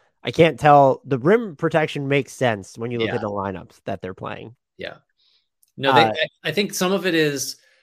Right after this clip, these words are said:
Speaker 2: Sabonis is the main culprit on rim accuracy, opponent rim accuracy, but it's like, sometimes, you know,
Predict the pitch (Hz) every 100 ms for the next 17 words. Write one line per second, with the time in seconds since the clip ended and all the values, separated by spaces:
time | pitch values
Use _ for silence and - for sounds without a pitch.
0 | _ _ - - 151 180 190 170 131 123
1 | 123 127 135 131 131 131 127 117 127 113
2 | 127 127 127 127 135 131 143 139 131 _
3 | - 117 131 120 120 123 123 131 127 143
4 | 156 156 180 185 180 _ _ _ _ _
5 | _ _ _ _ - 233 302 302 254 202
6 | - 180 170